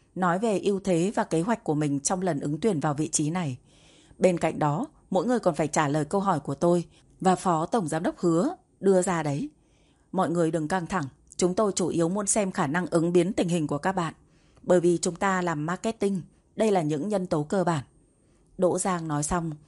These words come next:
liền quay sang nhìn Hứa Trác Nghiên. Cô gật đầu ra hiệu,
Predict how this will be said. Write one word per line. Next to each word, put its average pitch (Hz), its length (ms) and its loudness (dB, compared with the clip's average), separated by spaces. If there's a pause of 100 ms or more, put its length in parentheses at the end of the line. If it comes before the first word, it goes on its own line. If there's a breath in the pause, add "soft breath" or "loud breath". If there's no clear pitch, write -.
(120)
liền 180 500 0
quay 214 180 -2
sang 202 220 -6
nhìn 165 180 -2
Hứa 151 240 -4
Trác 240 220 -8
Nghiên. 180 200 -4 (440 soft breath)
Cô 220 120 -2
gật 202 200 0
đầu 156 180 0
ra 165 120 -4
hiệu, 165 280 -6